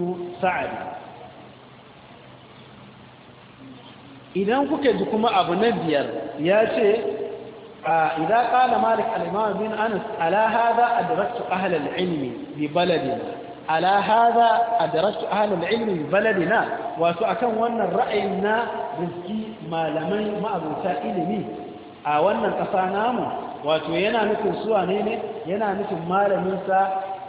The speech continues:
a, Rabi'atu ibn Abi Abdurrahman, wato, Rabi'atu Ra'i. Wato, wannan zance ne na Rabi'a ibn Abi Abdurrahman da Ibn Hurmuz, shine Abubakar,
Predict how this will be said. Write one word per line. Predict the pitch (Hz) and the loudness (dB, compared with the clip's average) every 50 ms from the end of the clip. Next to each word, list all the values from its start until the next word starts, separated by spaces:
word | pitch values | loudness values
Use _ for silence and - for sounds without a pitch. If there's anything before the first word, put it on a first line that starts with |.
| - - | -8 -6
a, | 143 143 143 143 143 | -4 -4 -2 -2 -2
Rabi'atu | 147 143 - 202 214 226 208 214 208 - 208 208 202 208 | -2 -2 0 0 0 0 2 0 0 0 -2 -2 -4 -2
ibn | 208 202 202 | -2 -2 -2
Abi | 196 175 147 143 165 190 - | -2 -2 -4 -4 -4 -6 -6
Abdurrahman, | - 143 143 151 143 131 135 131 - - 160 165 160 135 120 113 - - 135 | -6 -8 -6 -6 -6 -4 -4 -6 -6 -6 -6 -6 -6 -6 -8 -10 -8 -4 -4
wato, | 135 131 - 147 139 | -4 -4 -4 -4 -4
Rabi'atu | 139 143 170 - 185 175 - 143 120 | -2 -4 -2 -2 -2 -2 -4 -6 -6
Ra'i. | 131 147 151 - 117 117 107 - - - - - - - - 123 | -4 -4 -4 -4 -6 -10 -12 -12 -12 -14 -16 -18 -20 -18 -8 -4
Wato, | 135 147 143 147 151 | -4 -4 -2 0 0
wannan | 170 190 208 196 175 151 | 0 0 0 0 0 0
zance | 151 143 135 - 196 190 190 | -2 -4 -2 -2 -2 -2 0
ne | 170 | 0
na | 160 180 185 | 0 0 0
Rabi'a | 175 147 135 151 185 220 196 202 196 - | 0 0 -2 -4 -4 0 0 0 0 0
ibn | 196 202 190 | -4 -2 -2
Abi | 165 147 160 185 | -2 -2 -2 -4
Abdurrahman | 175 147 - 139 131 127 - - 160 165 190 208 214 - - - - - - - - 143 | -4 -4 -4 -4 -4 -6 -6 -4 -2 0 0 0 -2 -4 -8 -10 -10 -12 -12 -14 -6 -4
da | 175 170 | -2 -2
Ibn | - 240 233 247 247 220 | -2 -2 -2 -2 0 0
Hurmuz, | 185 143 160 196 202 185 160 139 - - - - - - - - - - | 0 2 2 2 2 2 0 -2 -4 -4 -6 -10 -10 -12 -14 -12 -8 -6
shine | 220 226 208 202 | -4 -2 -2 -2
Abubakar, | 170 151 143 151 175 202 208 240 233 240 233 240 240 | -2 -2 -2 0 0 2 2 2 2 4 2 2 2